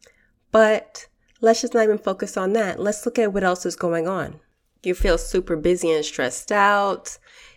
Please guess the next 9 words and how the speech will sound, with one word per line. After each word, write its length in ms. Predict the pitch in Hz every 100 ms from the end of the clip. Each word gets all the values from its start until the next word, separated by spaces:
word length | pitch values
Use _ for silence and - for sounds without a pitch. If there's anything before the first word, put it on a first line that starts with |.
| _
You're 120 | 143
running 240 | 151 147 139
your 100 | 139
kids, 880 | - 247 233 220 214 208 - - - _ _ _ -
you're 140 | 143
cooking, 680 | - - 233 233 233 214 214
you're 80 | 208
just 200 | 208 -
doing 220 | 185